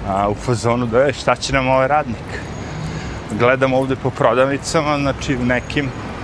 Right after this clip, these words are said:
mada u Njujorku to suludo, ali ajde, su napravili to da možeš da sam, ono,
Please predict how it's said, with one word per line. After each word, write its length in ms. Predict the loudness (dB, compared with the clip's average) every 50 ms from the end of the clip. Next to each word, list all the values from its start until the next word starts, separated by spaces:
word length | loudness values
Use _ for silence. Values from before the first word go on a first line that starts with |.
| -10 -8 -2 0
mada 260 | 2 2 2 2 2
u 60 | 2
Njujorku 320 | 2 2 0 -2 -2 -4 -4 -2
to 100 | -2 -2
suludo, 540 | -2 0 0 2 2 4 4 2 2 2 2
ali 160 | 2 4 2
ajde, 240 | 2 2 2 0 -2 -4 -6 -12 -12 -10 -10 -10 -10 -10 -10 -10 -10 -10 -10 -10 -10 -6
su 300 | -6 -4 -4 -2 0 2
napravili 580 | 2 2 2 2 2 2 2 2 2 0 -2 -2 0
to 140 | 0 0 2
da 100 | 0 0
možeš 420 | 2 2 2 0 -2 -6 -6 -6 -4 -2
da 100 | -2 -2
sam, 500 | -2 -4 0 2 2 2 2 2 0 -2
ono, 220 | -4 -4 -4 -4